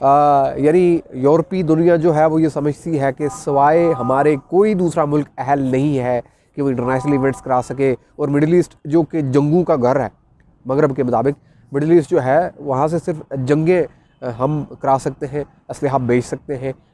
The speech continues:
वहाँ सिर्फ, अ, लाशें गिरा सकते हैं, घर तबाह कर सकते हैं।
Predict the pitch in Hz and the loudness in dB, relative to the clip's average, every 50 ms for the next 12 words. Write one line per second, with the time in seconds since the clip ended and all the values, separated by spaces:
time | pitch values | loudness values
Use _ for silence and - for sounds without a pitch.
0 | _ _ 123 123 127 131 127 120 143 135 127 123 - - 131 131 127 127 127 123 | _ _ -2 0 0 0 0 0 0 -2 -2 -2 -4 -4 0 0 2 2 4 4
1 | 123 120 120 117 113 113 120 113 - 151 143 139 127 127 123 - - 117 - - | 2 2 2 0 0 0 0 0 0 -2 -2 0 0 0 0 -2 -4 -10 -12 -10
2 | 135 120 120 127 120 110 104 120 - - - 139 135 135 127 - 120 - - 120 | -8 -6 -4 -4 -4 -4 -4 -4 -4 -2 0 0 0 0 0 -2 -8 -10 -10 -12
3 | - - 127 117 117 113 110 | -12 -12 -12 -10 -8 -8 -8